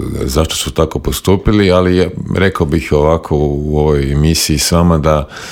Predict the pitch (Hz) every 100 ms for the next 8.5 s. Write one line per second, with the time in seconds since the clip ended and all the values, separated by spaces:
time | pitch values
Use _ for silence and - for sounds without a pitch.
0 | - - - - 87 87 80 76 - -
1 | 87 82 80 76 71 - 76 73 69 67
2 | 67 - 78 82 82 76 76 73 76 85
3 | 78 - - - 80 78 78 98 131 -
4 | - 85 73 73 69 87 85 98 98 85
5 | 78 - 71 73 - - 73 71 69 101
6 | 90 76 73 73 69 - 69 67 87 92
7 | 92 - 87 - 71 76 71 - 76 73
8 | - - 76 76